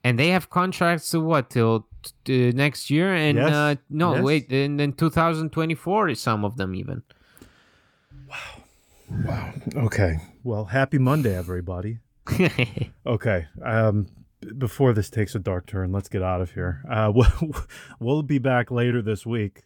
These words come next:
Speaker 2: Uh, the friendlies are beginning, um, and I do think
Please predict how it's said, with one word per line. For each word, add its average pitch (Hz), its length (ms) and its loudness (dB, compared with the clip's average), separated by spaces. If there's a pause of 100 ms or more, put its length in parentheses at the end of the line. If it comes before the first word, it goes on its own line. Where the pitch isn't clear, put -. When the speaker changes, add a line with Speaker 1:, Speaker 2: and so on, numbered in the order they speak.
(120)
Speaker 2:
Uh, 107 460 0
the 113 180 0
friendlies 147 680 0
are 131 100 2
beginning, 131 680 -2 (680)
um, 104 480 0
and 110 140 0
I 107 80 4
do 104 220 2
think 98 540 -2